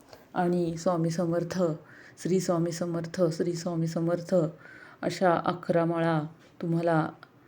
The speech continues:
घ्यायच्या आहेत. अशा प्रकारे उद्या ही सेवा तुम्ही नक्की करा. तुम्हाला त्याचे फळ निश्चितच स्वामी देतील आणि स्वामी कोणत्याही संकटात तुमच्याबरोबर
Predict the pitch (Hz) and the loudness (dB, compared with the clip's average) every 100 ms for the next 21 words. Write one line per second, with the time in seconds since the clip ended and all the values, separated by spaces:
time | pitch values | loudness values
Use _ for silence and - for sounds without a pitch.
0 | - 180 175 165 160 156 147 143 - - | -4 0 2 2 0 -2 -2 -8 -12 -20
1 | - - - - - - - - 170 175 | -20 -20 -20 -20 -20 -12 -8 -6 -2 -2
2 | 175 180 175 156 - 165 170 170 175 - | 0 4 4 4 0 0 4 4 2 0
3 | 180 170 170 180 190 156 160 - - - | 0 2 0 0 0 0 -4 -14 -12 -4
4 | 175 170 - 175 175 180 156 143 - - | -2 -4 -4 0 4 6 4 0 -8 -20
5 | - - 190 175 170 170 165 165 185 175 | -20 -12 -6 -4 -2 -2 -2 -4 -4 -2
6 | 190 175 147 151 - - - 180 170 - | 4 6 4 0 -14 -20 -6 -4 -2 -2
7 | 175 180 180 - 185 175 165 165 165 180 | -2 2 2 2 0 2 2 0 0 0
8 | 160 151 - - - - 170 170 - 175 | 0 -2 -8 -20 -12 -4 -2 0 0 0
9 | 180 170 160 160 - 185 165 165 165 160 | 0 2 0 -2 -4 -2 0 0 0 0
10 | 185 170 175 170 156 160 - - - - | 0 0 0 2 0 -2 -12 -20 -20 -4
11 | 190 165 175 165 170 165 175 156 | -2 0 0 2 4 4 4 4